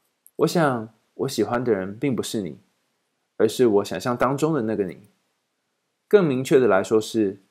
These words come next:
和你在一起的时候的我自己。当然，上面我们用了很多的投射，哈，想法投射、情绪投射、幻想投射等等，都是针对人，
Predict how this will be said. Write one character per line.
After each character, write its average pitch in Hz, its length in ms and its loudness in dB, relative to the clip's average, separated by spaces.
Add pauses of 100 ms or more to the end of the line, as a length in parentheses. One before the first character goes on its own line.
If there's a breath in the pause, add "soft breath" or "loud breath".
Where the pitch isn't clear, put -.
(380)
和 127 220 -4
你 95 120 -4
在 127 220 0
一 139 40 0
起 127 140 -4
的 90 100 -4
时 92 140 -10
候 92 420 -2 (160)
的 95 140 -4
我 73 120 -4
自 - 160 -8
己。 - 220 -12 (1600)
当 196 140 2
然， 147 360 2 (160)
上 202 200 0
面 196 160 2
我 143 60 2
们 110 240 -2
用 127 180 -2
了 107 120 0
很 101 260 -8
多 117 340 4
的 90 460 0 (500)
投 98 280 2
射， 101 440 2
哈， - 220 -10
想 95 180 -6
法 110 160 4
投 92 160 0
射、 107 160 2
情 104 220 -4
绪 117 180 -4
投 95 240 0
射、 104 240 0
幻 110 240 -2
想 78 160 -10
投 82 140 -6
射 101 160 0
等 76 300 -8
等， - 120 -6 (420 soft breath)
都 135 140 4
是 135 140 0
针 123 260 0
对 117 200 6
人， 95 540 -2